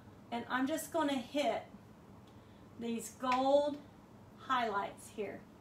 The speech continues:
Any type of little detail that you can add that enhances your product, I'm just gonna add a little bit. And I, I'm probably, you guys probably can't see that,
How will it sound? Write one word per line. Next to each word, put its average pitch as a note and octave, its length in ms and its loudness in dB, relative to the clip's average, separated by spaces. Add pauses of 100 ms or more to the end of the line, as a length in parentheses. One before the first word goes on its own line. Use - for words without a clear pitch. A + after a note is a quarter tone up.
(640)
Any E4 340 6
type D#4+ 340 2
of C4 160 -12
little D4 260 -4
detail A3 680 -4
that F#3 180 -6
you A#3 220 -6 (100)
can C#4 280 0
add G3+ 380 -2 (500)
that A#3+ 260 0
enhances A#3 1200 -2 (880)
your B3 260 2
product, A#3+ 800 2 (480)
I'm G#3+ 240 -10
just A3+ 200 -14
gonna G#3 280 -6
add F#3+ 320 -2
a F#3+ 140 -4
little A#3 440 -2
bit. A3+ 420 -2 (1500)
And A3+ 180 -6
I, A#3 400 -4
I'm A3 320 -4 (320)
probably, B3 480 -4
you A3+ 120 -6
guys A#3 160 -2 (100)
probably C4+ 440 -4
can't F4 340 -8
see G4+ 140 -4
that, - 200 -2